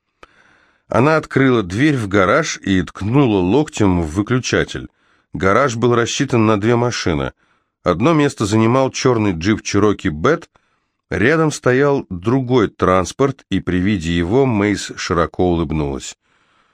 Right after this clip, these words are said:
Вишнёво-красный мотоцикл Ducati Sport тысяча С. Единственная вещь в жизни, на которую решила разориться Мэйс.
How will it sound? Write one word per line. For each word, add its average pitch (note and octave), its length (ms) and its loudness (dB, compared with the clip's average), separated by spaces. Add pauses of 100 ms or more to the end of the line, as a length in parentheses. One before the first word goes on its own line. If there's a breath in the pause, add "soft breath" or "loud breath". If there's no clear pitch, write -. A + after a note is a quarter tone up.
(280)
Вишнёво-красный A#2 960 0
мотоцикл F#2+ 680 0
Ducati E2+ 560 -2
Sport - 680 -4 (100)
тысяча - 540 -4
С. - 380 -2 (680 soft breath)
Единственная C#3+ 760 0
вещь C3+ 260 0
в A2+ 100 0
жизни, G2 380 0
на D2+ 120 -2
которую F2+ 520 0
решила G#2 480 0
разориться F2+ 560 -2
Мэйс. D#2 420 -2